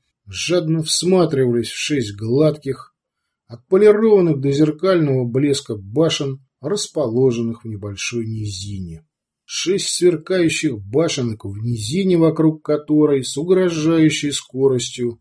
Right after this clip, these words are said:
расползалось черное озеро.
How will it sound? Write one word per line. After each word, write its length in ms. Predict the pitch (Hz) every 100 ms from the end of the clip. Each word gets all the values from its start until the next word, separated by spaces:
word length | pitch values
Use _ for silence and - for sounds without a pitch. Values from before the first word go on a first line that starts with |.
| _ _
расползалось 1200 | 104 107 - 92 82 87 - 170 165 156 - _
черное 880 | - - 110 110 110 101 101 101 98 _
озеро. 640 | 104 101 82 82 73 76